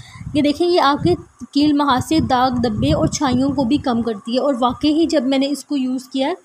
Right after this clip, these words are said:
तो कोई मेरे पुराने ये जो निशान रह गए थे दानों के, वो भी इससे काफ़ी हद तक फेड हो-, होना शुरू हो गए हैं।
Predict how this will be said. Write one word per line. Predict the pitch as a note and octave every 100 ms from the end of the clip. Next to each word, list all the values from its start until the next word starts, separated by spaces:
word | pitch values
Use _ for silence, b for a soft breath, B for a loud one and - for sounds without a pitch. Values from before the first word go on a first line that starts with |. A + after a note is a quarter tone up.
| B B B B -
तो |
कोई | C4 E4
मेरे | F4 E4+ E4
पुराने | D#4 C#4 B3+ D4
ये | E4 C#4+
जो | B3+
निशान | C#4+ D4 C4+ B3+ C#4
रह | B3
गए | B3
थे | D4+
दानों | A#3+ A3 A#3
के, | C4 D#4 - _ _ _ _ _ _ _ _ _
वो | B3+ C4
भी | C4 F4
इससे | D#4 -
काफ़ी | C#4+ B3+ B3+ C#4
हद | -
तक | C#4+
फेड | - B3+ B3+ B3
हो-, | A#3+
होना | C4 B3+
शुरू | C4+ - C#4 C4+ C4
हो | C#4+ A3
गए | G3 A3+
हैं। | C4